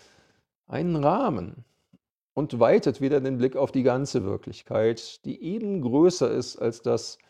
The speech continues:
was gerade Angst macht. Also, die Angst akzeptieren, der Angst einen Rahmen geben, das waren die ersten beiden Punkte mit der ersten Bibelstelle.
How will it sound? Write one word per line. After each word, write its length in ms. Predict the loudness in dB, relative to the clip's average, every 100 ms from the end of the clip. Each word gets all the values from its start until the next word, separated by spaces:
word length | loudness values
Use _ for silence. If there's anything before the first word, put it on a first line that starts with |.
| _ _ _ _ _ _ _ _ _ _ -12
was 520 | -10 -10 -12 -14 -18 -10
gerade 360 | -6 -4 -4
Angst 360 | -4 -8 -10 -12
macht. 460 | -14 -14 _ -20 -20 _ _ _ _ _ _ _ _ _ _ _ _ _ _ _ _ _ _ _ _ _ _ -20 -20 -20 -20 _ _ _ _ _ _ _
Also, 420 | 6 6 4 2 -6 -16 -16 -18 -20 -20 -20 -20 -20 _ _ _ _
die 120 | -8 -6
Angst 340 | -6 -8 -4
akzeptieren, 1040 | -4 -2 0 0 -4 -2 0 0 0 -2 -2
der 140 | -2
Angst 320 | -4 -10 -10
einen 240 | -8 -2 0
Rahmen 500 | 2 2 2 0 0
geben, 320 | 2 4 2
das 200 | -2 -4
waren 180 | -6 -4
die 100 | -2
ersten 280 | -2 0 2
beiden 260 | 2 2
Punkte 300 | -2 -4 -4
mit 180 | -6 -2
der 100 | -2
ersten 280 | -2 -2 -4
Bibelstelle. 760 | 0 0 2 2 4 4 2